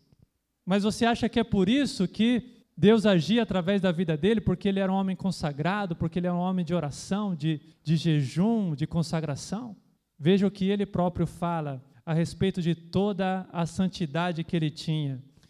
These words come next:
Ele diz assim, "Mas o que para mim era lucro, eu passei a considerar como perda."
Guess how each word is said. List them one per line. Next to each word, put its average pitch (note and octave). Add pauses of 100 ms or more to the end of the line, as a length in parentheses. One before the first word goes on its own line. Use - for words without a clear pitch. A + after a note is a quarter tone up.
(220)
Ele E3
diz E3
assim, F3 (240)
"Mas G#3+
o F#3
que G#3
para F#3
mim G#3
era C4
lucro, G#3 (380)
eu D#3+
passei E3
a E3+
considerar D#3
como D#3+
perda." C3